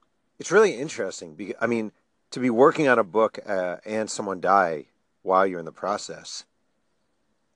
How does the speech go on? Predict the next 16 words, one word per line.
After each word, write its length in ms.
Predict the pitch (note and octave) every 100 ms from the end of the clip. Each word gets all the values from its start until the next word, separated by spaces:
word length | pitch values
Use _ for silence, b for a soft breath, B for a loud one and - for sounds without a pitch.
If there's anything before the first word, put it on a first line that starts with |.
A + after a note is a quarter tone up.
| _
must 360 | G#2+ A#2 A2 -
be, 560 | G2 E2+ E2 D#2 D2 - _ _ _ _ _ _ _
I 60 | A#2+
mean, 140 | D3+
I 120 | D3+
mean, 180 | C3+ B2+ - _ _
what 320 | - G2+ A#2
did 140 | D3 B2+
it 80 | A#2
feel 240 | - A#2+
like 180 | G#2+ G2
for 140 | -
you 180 | F2+ B2
when 100 | F#2+
he 100 | D#2
died? 400 | E2 F#2+ G2 -